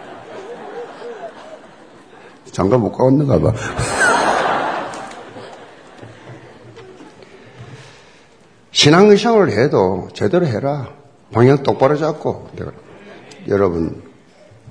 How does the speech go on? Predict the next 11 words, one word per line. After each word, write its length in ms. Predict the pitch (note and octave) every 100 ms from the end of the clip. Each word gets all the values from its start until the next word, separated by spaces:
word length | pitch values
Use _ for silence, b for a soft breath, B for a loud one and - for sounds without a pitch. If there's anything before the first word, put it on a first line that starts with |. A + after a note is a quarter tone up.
| - - B B B B B B
이런 520 | G3 A3 B3 A#3+ E3
예수님이 1120 | A#2 C3+ E3 - A#3+ B3+ B3+ G#3+ F#3 F#3 F3 -
나의 340 | E3 D#3 D3+
그리스도, 800 | - A2+ B2+ - D3 F#2 F2 - -
내 120 | D3
인생의 360 | E3+ F3+ F3+
모든 380 | D#3+ A#2 F3+ A3+
문제 200 | A3+ G3+
해결자라고 1500 | F3+ F3 E3+ - E3 D3 C#3+ - - - - - D3 D3 D3+
고백하는 840 | - E3+ F3 F#3+ F#3 - E3+ E3+ E3
순간부터 1300 | E3 F3+ F3+ G3 G3+ A3 A#3 - B3 B3+ C4+ B